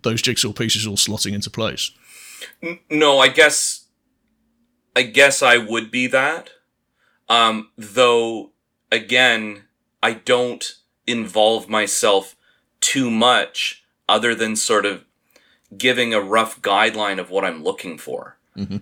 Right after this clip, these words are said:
Speaker 2: It's not, it, like, I don't tell, and, and really I know what our guys can write. Like, I know, I know Derek's strengths versus Rob's strengths versus Ryan's strengths, right?
Speaker 1: Yeah,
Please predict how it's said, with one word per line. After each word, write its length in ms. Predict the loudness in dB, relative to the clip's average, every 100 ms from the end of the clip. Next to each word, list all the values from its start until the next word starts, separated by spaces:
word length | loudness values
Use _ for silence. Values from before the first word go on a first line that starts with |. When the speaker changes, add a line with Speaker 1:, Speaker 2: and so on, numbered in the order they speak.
| -4
Speaker 2:
It's 200 | -2 0
not, 380 | 2 4 2 0 _
it, 260 | 0 0 -2 -8 0
like, 240 | 0 0
I 120 | 0 2
don't 280 | 2 -2 _
tell, 560 | -10 -2 0 0 -2 -8 _ _ -6
and, 380 | -4 -4 -2 -2
and 360 | 0 -2 -4 -12
really 320 | -6 -4 0 0
I 80 |
know 380 | -2 -2 0 2 0 -4 -10 -12
what 320 | 2 2 2 _
our 160 | -2 0
guys 380 | 0 0 -2 -8
can 160 | -4
write. 420 | 0 0 -2 -6
Like, 160 | -6 -4
I 60 | -2
know, 480 | 0 2 0 -2 -8 -20 -20 -20 _
I 100 | -2
know 640 | 0 2 4 2 -2 -10 _
Derek's 420 | 2 4 2 -2
strengths 640 | -8 -2 -2 -2 -4 -8 -6
versus 460 | -4 -4 -4 -6 0
Rob's 400 | 4 4 2 -2
strengths 540 | 0 0 -2 -4 -6
versus 380 | -4 -6 -6 -2
Ryan's 440 | 0 2 0 -4 -6
strengths, 540 | -6 -6 -12 -10 -2
right? 240 | 0 0
Speaker 1:
Yeah, 100 | 0